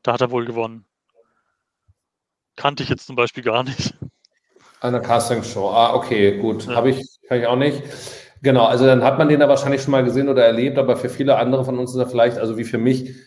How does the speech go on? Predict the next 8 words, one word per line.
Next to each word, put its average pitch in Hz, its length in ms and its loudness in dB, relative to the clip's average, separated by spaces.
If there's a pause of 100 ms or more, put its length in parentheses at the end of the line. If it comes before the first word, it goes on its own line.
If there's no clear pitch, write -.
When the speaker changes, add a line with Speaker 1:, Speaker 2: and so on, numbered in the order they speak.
(100)
Speaker 2:
ist 131 100 -6
er 131 80 6
jetzt 127 100 2
erstmal 131 240 -2
nur 127 120 4
ein - 40 -4
Standbild 113 560 -4
gewesen. 98 840 -6